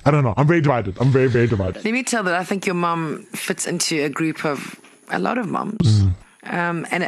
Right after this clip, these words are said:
Speaker 2: as a mom, I have to believe that she may be concerned about, about what people think, but I'm telling you now, she is always your mother. She carried you.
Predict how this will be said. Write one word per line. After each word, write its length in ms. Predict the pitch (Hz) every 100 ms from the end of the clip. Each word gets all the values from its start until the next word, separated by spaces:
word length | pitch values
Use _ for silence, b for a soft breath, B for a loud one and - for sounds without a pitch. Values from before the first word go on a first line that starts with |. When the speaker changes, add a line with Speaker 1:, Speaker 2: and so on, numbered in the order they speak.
| -
Speaker 2:
as 160 | 190
a 40 | 165
mom, 640 | 165 214 190 143 185 240 - _ _ - _ - -
I 80 | 175
have 340 | 156 202 -
to 120 | - 196
believe 920 | 202 180 202 165 120 104 196 - - _ -
that 280 | 180 196 190
she 220 | - -
may 300 | 196 196 220
be 100 | 214
concerned 480 | 208 196 185 185 170
about, 300 | 151 139 - _
about 200 | 156 151
what 140 | 156
people 240 | - 160 151
think, 260 | - 170
but 120 | - -
I'm 100 | 170
telling 480 | - - 185 190
you 80 | 185
now, 480 | 180 156 139 - 151 _ B B B B B B B _ _ B B
she 260 | - 214
is 100 | 220
always 280 | - 233 262
your 100 | 208
mother. 260 | 180 190 156
She 180 | - 185
carried 580 | - 208 208 214 180
you. 280 | 147 - -